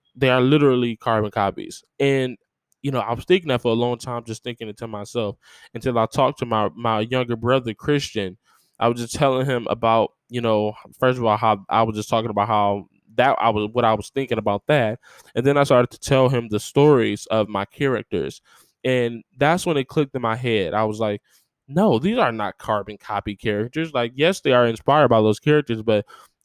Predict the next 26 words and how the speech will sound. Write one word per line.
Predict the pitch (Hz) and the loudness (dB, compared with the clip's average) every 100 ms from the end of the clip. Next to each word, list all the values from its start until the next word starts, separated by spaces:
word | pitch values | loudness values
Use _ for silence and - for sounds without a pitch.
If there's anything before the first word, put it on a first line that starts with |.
| _ 135 | _ -2
like, | 120 107 _ | -2 -4 _
listen | 127 208 226 220 | 0 2 0 -2
to | 175 | -2
the | 135 | -2
stories | - - 214 240 113 107 | -4 2 4 6 2 0
that | 117 113 | -4 -4
I'm | 107 | -6
telling | - 131 123 | -6 -4 -4
myself | 117 110 - 113 | -4 -4 -2 -2
that | 117 | 0
I | 113 | -4
made | 113 117 123 117 | -2 -2 -2 0
up. | 113 98 - - _ _ | -2 -4 -10 -16 _ _
Like, | 131 127 123 | -4 -2 2
listen | 160 214 226 185 | 2 2 0 -2
to, | 208 190 170 - _ _ - 160 | 0 0 -2 -6 _ _ -6 -4
l-, | 160 | 2
look | 190 262 233 | 2 2 0
at | 202 | 2
how | 185 180 | 2 2
they | 151 135 | 2 2
look, | 143 180 160 | 2 0 0
look | 180 175 | -4 -4
at | 156 | -8
how | 143 | -6
they | 117 | -6